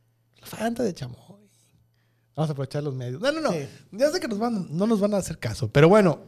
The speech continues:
Speaker 1: eh, la guía de los haters, ahí está en todas las plataformas. Está muy divertida.
Speaker 2: Sí.
Speaker 1: Eh, déjense llevar en su, en su hater interno.
Speaker 2: Así
Speaker 1: Escuche-,
Speaker 2: es.
Speaker 1: escúchenlo.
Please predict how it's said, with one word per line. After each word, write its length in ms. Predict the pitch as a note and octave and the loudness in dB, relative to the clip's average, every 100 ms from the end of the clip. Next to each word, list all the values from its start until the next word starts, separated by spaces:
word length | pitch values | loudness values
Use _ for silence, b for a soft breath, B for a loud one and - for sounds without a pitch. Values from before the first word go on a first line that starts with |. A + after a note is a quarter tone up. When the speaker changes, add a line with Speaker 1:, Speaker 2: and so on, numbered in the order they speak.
| - _ - | -20 _ 0
Speaker 1:
eh, 640 | D#3+ D#3+ D#3+ D#3+ D#3 D#3 | 2 4 2 2 0 -6
la 520 | D3+ D3+ D3+ D3 D3 D3+ | -2 2 4 2 2 0
guía 220 | C4+ E4 | 4 6
de 80 | A#3+ D#3+ | 6 2
los 200 | C3+ B2+ | -4 -2
haters, 420 | F3 F3+ A#3+ E3 | -2 0 -4 -2
ahí 60 | |
está 160 | D#3 E3+ | -2 -2
en 80 | E3 | 0
todas 140 | F3+ | 0
las 60 | E3+ | 0
plataformas. 680 | D#3+ D3+ E3+ A3+ C4+ B3+ - | -2 0 2 2 0 -6 -10
Está 180 | - C#3+ | -10 -10
muy 320 | C#3 E3 A3 | -8 -8 -8
divertida. 440 | G3+ D3+ B2 B2+ C#3+ | -8 -10 -8 -4 -2
Speaker 2:
Sí. 100 | C#3+ - b b b b b - | -2 -6 b b b b b -4
Speaker 1:
Eh, 140 | B2+ | 0
déjense 340 | C3+ F#3 E3 C#3+ | 2 2 -2 -4
llevar 300 | A#2+ B2+ D3 | -8 -6 -6
en 140 | C3 | -4
su, 420 | C3+ B2 A2+ G#2+ G2+ B2+ E3 | 0 0 0 -2 -8 -16 -20
en 80 | B2+ | -12
su 100 | A#2 | -4
hater 340 | C3 C#3 C#3 | -2 0 0
interno. 640 | A#2+ G#2+ G#2+ A2 C3 F3+ _ | -2 -4 -4 -4 -4 -8 _
Speaker 2:
Así 260 | D3 - B2 | -4 -2 -2
Speaker 1:
Escuche-, 160 | C3+ | -2
Speaker 2:
es. 40 | F3+ | -2
Speaker 1:
escúchenlo. 680 | - - A#3+ C4 B3+ B3+ | -4 -4 -2 -2 -2 -4